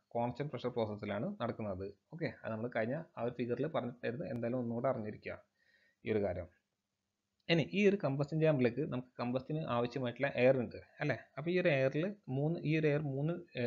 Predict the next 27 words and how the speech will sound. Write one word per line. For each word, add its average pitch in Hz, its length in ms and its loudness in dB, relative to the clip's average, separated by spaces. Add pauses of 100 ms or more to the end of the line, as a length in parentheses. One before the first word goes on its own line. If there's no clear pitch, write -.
(140)
പാർട്ടായിട്ടാണ് 117 640 0 (380)
ഡിവൈഡ് 117 320 6
ചെയ്തിരിക്കുന്നത്. 92 540 -2 (460)
അതായത് 117 320 2
ടോട്ടൽ 139 340 2
എയറിൽ 139 200 6 (100)
പ്രൈമറി 151 440 6
എയർ 110 160 6
ഉണ്ട്. 90 160 -6 (100)
പ്രൈമറി 165 400 4
എയർ 131 140 4
എന്ന് 127 120 0
പറഞ്ഞാൽ 117 120 -2
എന്താണ്? 107 200 -2
പതിനഞ്ച് 127 420 2
ശതമാനം 107 400 0
ഏകദേശം 101 320 -4
വരുന്നത്. 95 320 -8 (120)
ഓക്കെ, 131 180 0 (160)
പതിനഞ്ച് 123 400 0
ശതമാനമാണ് 107 480 0
വരുന്നത്. 95 360 -4 (580)
അതെന്തിനാണ് 156 380 4
യൂസ് 131 180 4
ചെയ്യുന്നത്? 107 280 2 (420)
Combustion 143 540 4 (300)
of 143 140 4